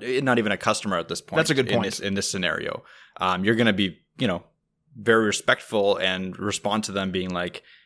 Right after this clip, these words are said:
Speaker 1: "Hey, this is how much it's gonna cost." They'll respond to you saying, "Hey, like, I, I can't pay that, and, uh, can you do this as a favor?" And you're gonna respond with two, "I can't, uh, because I have to pay my bills." Right? So that, that's the kind of conversation you're gonna have.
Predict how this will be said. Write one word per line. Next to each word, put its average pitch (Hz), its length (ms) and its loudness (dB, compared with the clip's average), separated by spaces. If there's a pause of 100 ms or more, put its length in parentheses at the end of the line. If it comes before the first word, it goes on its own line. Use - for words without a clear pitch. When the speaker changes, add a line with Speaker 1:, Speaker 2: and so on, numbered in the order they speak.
Speaker 1:
"Hey, 139 140 6
this 135 200 0
is 135 80 0
how 135 120 2
much 120 180 2
it's - 80 -6
gonna 117 140 0
cost." 104 540 2
They'll 110 140 4
respond 110 400 2
to 110 100 -4
you 104 120 0
saying, 95 400 -2
"Hey, 101 400 4 (400)
like, 92 160 0
I, 95 200 2 (140)
I 180 80 -2
can't 107 300 0
pay 104 200 4
that, 90 460 4
and, 90 300 -4 (160)
uh, 87 420 -2 (120)
can 101 120 -4
you 95 80 -4
do 95 140 -4
this 92 280 -4
as 90 180 -4
a 92 60 -8
favor?" 90 440 2
And 87 100 -6
you're 90 120 -6
gonna 90 140 -6
respond 87 300 -6
with 82 80 -12
two, 90 300 -6
"I 85 100 -2
can't, 101 400 0 (280)
uh, 82 240 -6
because 85 260 -8
I 87 60 -2
have 85 100 -4
to - 80 -18
pay 95 100 -10
my 82 140 -8
bills." - 400 -2 (560)
Right? 87 240 0 (220)
So 147 120 4
that, 120 360 0
that's 135 220 4
the 143 80 0
kind 123 180 2
of 113 80 -2
conversation 110 460 2
you're 104 80 2
gonna 101 80 -2
have. 120 360 4